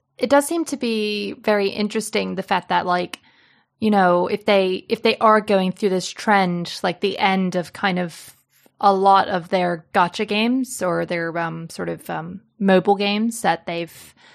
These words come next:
had a lot of focus on. Um, I mean, granted, I, I, I guess it must be very hard to have to keep mobile games going.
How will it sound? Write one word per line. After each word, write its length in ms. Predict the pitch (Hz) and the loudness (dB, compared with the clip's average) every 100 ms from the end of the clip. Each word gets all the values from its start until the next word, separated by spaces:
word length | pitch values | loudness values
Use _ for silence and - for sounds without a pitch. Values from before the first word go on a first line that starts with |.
| _ _ | _ _
had 200 | - 208 | 0 2
a 40 | 190 | 6
lot 160 | 185 | 4
of 80 | 180 | 4
focus 320 | - 185 214 | 0 0 0
on. 420 | 226 214 226 247 - - | 2 2 2 -2 -4 -2
Um, 640 | 190 180 175 175 170 175 _ _ _ _ _ - | 0 0 -2 -4 -8 -12 _ _ _ _ _ -4
I 60 | 233 | 4
mean, 140 | 262 | 6
granted, 320 | 247 240 220 | 6 6 6
I, 160 | 196 202 | 4 2
I, 220 | 208 208 - _ - | 2 -2 -4 _ -6
I 80 | 202 | -4
guess 260 | 196 - | -4 -4
it 100 | - | -4
must 380 | 196 196 196 - | 0 2 0 -2
be 160 | 196 175 | -6 -4
very 280 | 180 175 | -2 -2
hard 440 | 175 180 175 175 170 - - | -4 -2 -2 -2 -6 -12 -8
to 400 | - 180 175 175 | -2 0 0 -2
have 280 | 175 180 - | -2 -4 -6
to 100 | - | -12
keep 300 | - 180 - | -6 -6 -4
mobile 320 | 190 180 175 | -2 -2 -2
games 340 | 175 180 175 175 | -6 -6 -8 -4
going. 560 | 190 175 175 180 175 | 0 0 0 -2 -6